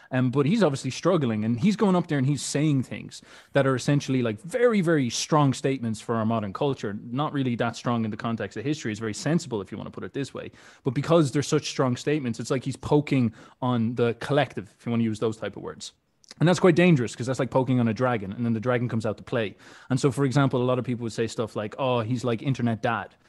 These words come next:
You can almost see him <laughs> fitting into an image of that's, uh, and, uh, and, like, so we've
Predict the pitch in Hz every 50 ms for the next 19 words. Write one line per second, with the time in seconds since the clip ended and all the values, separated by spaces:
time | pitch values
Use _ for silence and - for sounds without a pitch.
0 | _ _ _ - 120 - 143 147 147 151 139 - - 143 135 135 131 117 - -
1 | - - 160 151 151 143 131 139 143 135 127 - - 131 120 113 - - - -
2 | - - 127 139 170 165 170 147 110 101 107 - - - - 127 123 123 113 131
3 | 123 - - - - 143 - 160 156 151 - 147 151 - 151 147 151 - - -
4 | 160 156 - - 160 147 147 151 143 - -